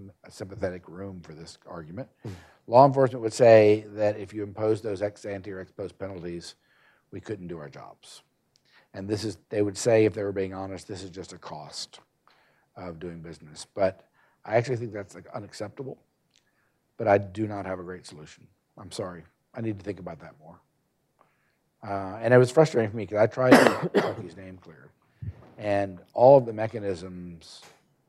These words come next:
Speaker 1: were just stacked against him in so many ways. Um,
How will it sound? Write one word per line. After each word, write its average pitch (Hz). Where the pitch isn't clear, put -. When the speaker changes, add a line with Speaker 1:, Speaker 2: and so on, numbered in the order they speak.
Speaker 1:
were 95
just 92
stacked 92
against 85
him 78
in 92
so 101
many 95
ways. 85
Um, 85